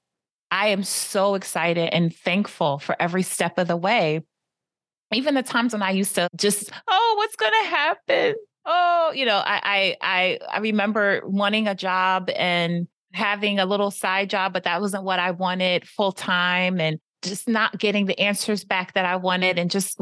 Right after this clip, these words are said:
"Oh, what's gonna happen?" Oh, you know, and just always thinking, you know, not the worst, but thinking, eh, "Win, win, win." And I remember a friend of mine said, "You better enjoy this time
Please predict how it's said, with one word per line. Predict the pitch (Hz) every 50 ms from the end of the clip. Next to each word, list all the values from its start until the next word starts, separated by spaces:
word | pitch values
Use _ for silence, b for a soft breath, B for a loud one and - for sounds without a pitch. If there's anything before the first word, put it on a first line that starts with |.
| - -
"Oh, | - 262 254 240 254 240 220
what's | 208 240 240 -
gonna | - 277 247 226 226
happen?" | 233 240 233 233 - 240 233 233 -
Oh, | 139 233 262 277 285 285 285 277 269
you | - 247 247
know, | 208 208
and | - 214 208
just | 254 247 - -
always | - 262 302 339 339
thinking, | - - 269 254 277 247 233 -
you | 254 240
know, | 185 185 180 185 196 - - _ _ _ _ _ _ -
not | 208 233 285 359 381 -
the | 220 208
worst, | 180 185 180 190 214 240 - - - -
but | 214 180 - - -
thinking, | 226 226 226 - - 214 214 -
eh, | - 101 - - -
"Win, | 202 180 185 180 - 233 233 196 143 101 - - 165 160
win, | 175 208 196 151 135 143 - 175
win." | 180 202 185 160 120 110 113 185 - _ _ _ _ _ -
And | 226 226 214 214 208 202 202 196 196 202 202 190 _ _ _ - 196
I | 202
remember | 220 233 220 202 208 226 233 233 226
a | 220 220
friend | - - - 185 196 214 233
of | 208 185
mine | 175 175 170 170 175
said, | 175 - - 170 - 160 160 165 170 - - _ _ _ _ _ _ _ _ _ _ _ _ _ _ -
"You | 180 175 214 214
better | - 320 370 311 277
enjoy | - - 214 208 175 180 170 190 214
this | 220 196 190 185 -
time | - - - 175 175 160 160 165 160 160 175 180